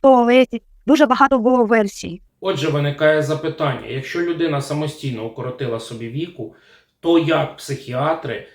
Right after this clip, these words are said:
Speaker 2: яких, як деякі Т Ц К зазначають, в них чомусь їх немає на комісії, могли допустити вказану особу до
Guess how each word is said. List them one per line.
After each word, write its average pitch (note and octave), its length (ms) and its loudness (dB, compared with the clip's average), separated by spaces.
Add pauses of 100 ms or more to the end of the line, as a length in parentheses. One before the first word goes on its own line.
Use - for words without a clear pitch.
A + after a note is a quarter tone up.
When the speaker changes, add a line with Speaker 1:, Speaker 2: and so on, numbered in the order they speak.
(180)
Speaker 2:
яких, C#3+ 460 -4
як B2 240 -6
деякі C3 340 -6
Т B2 160 -10
Ц - 140 -10
К C3+ 200 -4
зазначають, B2 720 -4
в - 20 -8
них B2+ 240 -6
чомусь B2+ 440 -8
їх G#2+ 180 -16
немає C#3+ 640 -4 (260)
на B2 260 -4
комісії, A#2 840 -4 (260)
могли D#3 420 0
допустити D3+ 720 -4
вказану C#3 540 -4
особу D3 460 -4
до C#3+ 460 -6